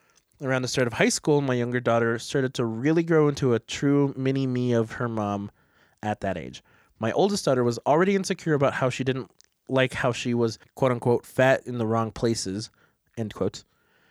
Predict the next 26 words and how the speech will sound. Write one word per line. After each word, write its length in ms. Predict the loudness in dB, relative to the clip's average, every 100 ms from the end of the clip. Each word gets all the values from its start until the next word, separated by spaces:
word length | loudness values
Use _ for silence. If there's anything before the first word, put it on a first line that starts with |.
| _ -8
Uh, 160 | -6 -2
she 180 | 2
also 220 | 4 2 2
didn't 240 | 2 2
like 180 | 0 0
her 100 | 0
nose 320 | 4 4 4
or 120 | 2
how 320 | 2 2 4
one 440 | 2 2 2 2 2
eye 300 | 0 2 2
was 140 | 2
slightly 300 | 0 0 0
bigger 320 | 2 2 4 2
than 140 | 2
the, 100 | 0 -2
than 200 | -4 -2
another 320 | 2 2 4
eye 280 | 4 2 2
and 100 | -2
was 100 | -6
convinced 400 | -8 -6 -6 -4
she 100 | -4
had 140 | -2
a 40 | -2
slightly, 540 | 0 -2 0 -2 -2